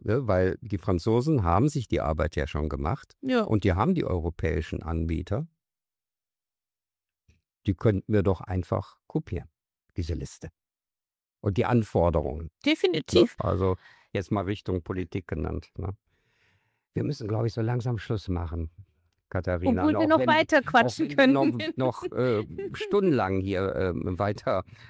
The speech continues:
Speaker 1: äh, reden können. Ich weiß, es ist jetzt ein sehr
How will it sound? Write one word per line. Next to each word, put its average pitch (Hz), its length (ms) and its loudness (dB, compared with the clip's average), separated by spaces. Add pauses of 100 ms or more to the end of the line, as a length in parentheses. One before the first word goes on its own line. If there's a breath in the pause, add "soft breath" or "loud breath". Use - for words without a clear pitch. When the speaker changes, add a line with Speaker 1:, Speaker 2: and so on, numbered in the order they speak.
Speaker 1:
äh, 98 100 -4
reden 101 500 0
können. 87 1200 -2
Ich - 240 -6
weiß, 139 240 0
es 127 140 0
ist 131 160 -2
jetzt 104 240 -2
ein 110 140 2
sehr 110 220 0